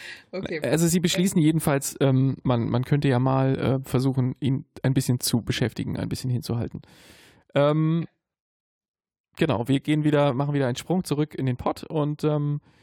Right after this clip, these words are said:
Speaker 1: Wie
Speaker 2: Environment
Speaker 1: findet ihr das eigentlich so, dass das immer so hin und her springt? Ist das, weil es ist ja schon ganz schön, es sind ganz schön viele Bewegungen von dort nach dort, dort nach dort, nach dort. Ähm,
Speaker 2: Ja, ist so, so ein klassisches Schnittmuster für passiert gleichzeitig, oder?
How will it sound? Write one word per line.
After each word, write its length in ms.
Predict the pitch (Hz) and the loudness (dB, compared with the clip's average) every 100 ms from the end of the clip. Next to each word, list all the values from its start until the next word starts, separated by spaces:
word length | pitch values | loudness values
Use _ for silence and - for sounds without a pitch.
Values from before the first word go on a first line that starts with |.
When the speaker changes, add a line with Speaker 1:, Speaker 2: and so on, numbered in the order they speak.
| _ _ - | _ _ -2
Speaker 1:
Wie 60 | |
Speaker 2:
Environment 360 | 139 139 165 165 | 0 2 2 2
Speaker 1:
findet 180 | 330 339 | 0 0
ihr 100 | 240 | 2
das 160 | 220 - | 2 2
eigentlich 260 | 214 233 | 2 2
so, 80 | 226 | 0
dass 160 | 214 214 | 0 -2
das 140 | 220 | -2
immer 160 | 220 214 | -2 0
so 80 | 214 | 2
hin 140 | 208 | 2
und 100 | 202 175 | 0 0
her 140 | 196 | -2
springt? 640 | 196 - 160 156 170 - _ | -2 -6 -6 -6 -8 -12 _
Ist 160 | - 196 | -4 -2
das, 180 | 196 | 0
weil 140 | 190 190 | 0 0
es 120 | - | 0
ist 60 | - | 0
ja 100 | 220 | 2
schon 200 | 247 247 | 2 2
ganz 200 | 247 262 | 0 2
schön, 280 | 240 240 220 | 2 0 -2
es 80 | 190 | -2
sind 140 | 208 | 0
ganz 180 | 220 247 | 0 0
schön 120 | 233 | -2
viele 340 | - 247 220 185 | 0 2 2 2
Bewegungen 560 | 170 170 175 185 180 | 2 2 2 2 -2
von 160 | 175 160 | -4 0
dort 220 | 175 175 | 0 -2
nach 80 | 147 | -2
dort, 260 | 185 175 - | 0 0 -2
dort 320 | 175 165 165 | -2 0 0
nach 80 | 170 | -6
dort, 260 | - 170 - | -4 -4 -4
nach 140 | 147 | -10
dort. 320 | - 180 - - - - - - _ | -2 -2 -2 -14 -20 -20 -20 -20 _
Ähm, 220 | 170 185 175 | 0 0 0
Speaker 2:
Ja, 40 | |
ist 120 | 143 - | -2 0
so, 100 | 135 | 2
so 100 | 127 | 2
ein 60 | |
klassisches 580 | - 147 143 139 135 - | 0 0 2 2 2 0
Schnittmuster 960 | - 147 139 - - - 143 139 - 131 | 0 0 0 -2 -12 -4 0 0 2 0
für 380 | - 131 127 | 2 4 4
passiert 540 | - - 143 - 135 - | 2 -2 -2 2 0 2
gleichzeitig, 640 | 131 127 - 120 113 113 | 2 2 0 -2 -2 -2
oder? 260 | 127 214 | -2 -4